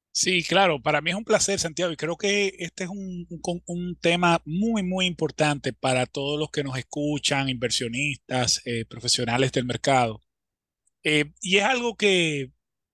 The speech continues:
que realmente, eh, eh, llama mucho la atención. Primero que nada,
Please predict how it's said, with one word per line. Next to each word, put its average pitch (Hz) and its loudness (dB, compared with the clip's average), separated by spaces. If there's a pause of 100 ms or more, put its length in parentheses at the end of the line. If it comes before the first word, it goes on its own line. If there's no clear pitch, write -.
(220)
que 156 -2
realmente, 175 0
eh, 147 -12
eh, 139 -4
llama 160 0
mucho 165 -8
la 156 0
atención. 117 -10 (1040)
Primero 180 2
que 214 4
nada, 185 2